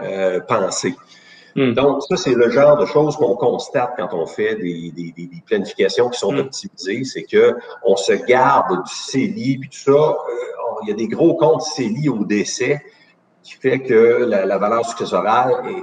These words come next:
Speaker 1: est, est maximisée. Parce que
Speaker 2: Parce qu'au
Speaker 1: on
Speaker 2: au décès, qu'est-ce qui se passe avec un, un celi ? C'est, c'est, c'est libre d'impôt, puis ça le reste, euh, libre d'impôt aussi au décès ?
Speaker 1: Oui,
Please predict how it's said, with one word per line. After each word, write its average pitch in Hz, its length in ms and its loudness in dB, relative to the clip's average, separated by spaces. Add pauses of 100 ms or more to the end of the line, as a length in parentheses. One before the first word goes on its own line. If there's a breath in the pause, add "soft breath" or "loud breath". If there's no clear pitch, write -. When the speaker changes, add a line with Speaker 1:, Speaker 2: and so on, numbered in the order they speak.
Speaker 1:
est, 104 100 -8
est 101 40 -6
maximisée. 95 760 -8 (600 soft breath)
Parce - 200 -6
que 113 220 6
Speaker 2:
Parce - 160 6
qu'au 190 100 6
Speaker 1:
on 175 120 6
Speaker 2:
au 175 60 4
décès, 170 280 2
qu'est-ce 175 200 -4
qui - 60 -12
se - 60 -14
passe 214 220 -2
avec - 100 -6
un, 139 60 -2 (220)
un 139 100 -6
celi ? 147 380 -2
C'est, 123 280 -6
c'est, 117 280 -8
c'est 117 180 -8
libre 131 260 -6
d'impôt, 151 420 -6
puis - 220 -16
ça 113 300 -4
le 107 80 -2
reste, 135 440 -4
euh, 120 220 4
libre 117 200 -4
d'impôt 117 240 -4
aussi 135 180 -4
au 131 60 -2
décès ? - 340 -8 (680)
Speaker 1:
Oui, 127 240 4